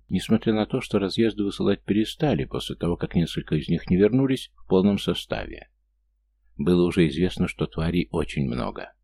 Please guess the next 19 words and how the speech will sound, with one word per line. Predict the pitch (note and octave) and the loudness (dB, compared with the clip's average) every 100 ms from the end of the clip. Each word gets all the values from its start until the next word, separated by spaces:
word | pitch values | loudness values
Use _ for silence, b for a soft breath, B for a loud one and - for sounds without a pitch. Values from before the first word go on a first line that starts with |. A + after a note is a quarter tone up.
| _ _ _ _ - | _ _ _ _ -10
Как | - F#2+ | -2 2
нам | F#2 | 2
сообщили, | - E2+ - - F#2 E2+ | 4 0 0 0 2 0
их | - | 2
примерно | E2 E2 D#2+ | 2 4 2
столько | - - G#2 A2 G#2 | -2 0 0 2 -2
же, | G#2+ | -2
как | - F2 | -4 -4
при | G2 | 0
нападении | D#2+ - D#2 E2+ F2 F2 | 0 0 -2 2 2 2
на | G2+ | 2
город, | G2+ C#2 - _ - | 2 0 -2 _ -6
а | F2+ | -2
людей | G2+ G#2 G2+ | 0 2 0
в | |
этой | F2+ E2+ | 0 -2
крепости | F#2 G2 G#2 - F2+ | -2 -4 -4 -4 -4
гораздо | G2+ G#2 D#2+ C#2+ - - | -2 0 0 -2 -4 -6
меньше. | - G1+ - - | -4 -6 -12 -18